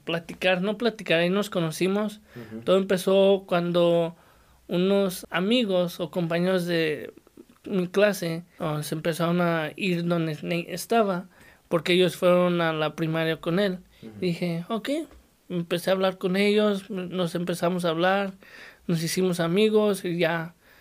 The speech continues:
Speaker 1: durante esos años fuimos amigos y ya en la high school, que es la prepa, secundaria, ¿y qué más? Ya, no, no, sí.
Speaker 2: Ajá.
Speaker 1: Mu-, mu-, muchos países se dice diferente, pero ahí mejoró nuestra amistad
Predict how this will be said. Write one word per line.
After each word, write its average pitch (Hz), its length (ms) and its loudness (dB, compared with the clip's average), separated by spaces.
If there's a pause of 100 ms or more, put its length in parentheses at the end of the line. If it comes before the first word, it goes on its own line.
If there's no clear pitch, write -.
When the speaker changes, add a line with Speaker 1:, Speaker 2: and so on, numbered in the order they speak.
(240)
Speaker 1:
durante 170 360 0
esos 170 320 -2
años 170 680 0 (280)
fuimos 233 380 4
amigos 165 500 0
y 175 60 0
ya 175 120 4
en 175 120 2
la 170 300 2 (180)
high 214 160 2
school, 165 400 -4 (160)
que 185 80 0
es 165 100 0
la 160 280 2
prepa, 202 640 4 (340)
secundaria, 180 1040 0 (500)
¿y 175 120 -8
qué 226 120 -6
más? 269 300 -10 (200)
Ya, 285 240 0
no, 262 440 -4
no, 269 220 0 (120)
sí. 214 280 4 (120)
Speaker 2:
Ajá. - 280 -14
Speaker 1:
Mu-, 226 180 6
mu-, 240 220 0
muchos 262 300 4
países 233 360 4
se 202 160 4
dice 190 260 2
diferente, 143 560 -2 (560)
pero 185 340 6
ahí 208 680 4 (340)
mejoró 185 460 4
nuestra 208 460 0
amistad 185 560 0